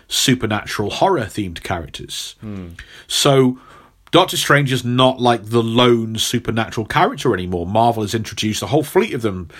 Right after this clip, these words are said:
Speaker 1: from Ghost Rider to Blade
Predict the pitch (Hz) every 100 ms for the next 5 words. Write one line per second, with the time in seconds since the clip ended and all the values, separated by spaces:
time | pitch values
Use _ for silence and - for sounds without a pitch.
0 | - - 95 92 131 139 - 123 117 117
1 | 110 107 98 _ _ - - - - 104
2 | 95 90 - 107 120 120 113 113